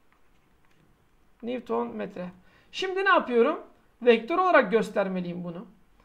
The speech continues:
O halde M R vektörü diyorum eşittir. M R büyüklüğüyle N R birim vektörünün çarpımı. Sekiz nokta doksan dört ile şurayı tek tek çarpacağım arkadaşlar. Sekiz,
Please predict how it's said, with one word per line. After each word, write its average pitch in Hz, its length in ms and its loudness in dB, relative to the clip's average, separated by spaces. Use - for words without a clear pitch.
O 226 120 -2
halde 254 280 2
M 247 360 2
R 247 320 2
vektörü 214 440 -4
diyorum 262 340 -6
eşittir. 269 560 -6
M 220 460 -2
R 269 320 0
büyüklüğüyle 233 920 -6
N 226 340 -2
R 254 340 0
birim 233 300 -4
vektörünün 233 460 -4
çarpımı. 185 520 -6
Sekiz 302 320 -6
nokta 302 280 -2
doksan 285 340 -2
dört 277 120 2
ile 202 100 -8
şurayı 233 300 -4
tek 254 220 -8
tek 226 180 -10
çarpacağım 185 440 -6
arkadaşlar. 180 440 -16
Sekiz, 294 560 -4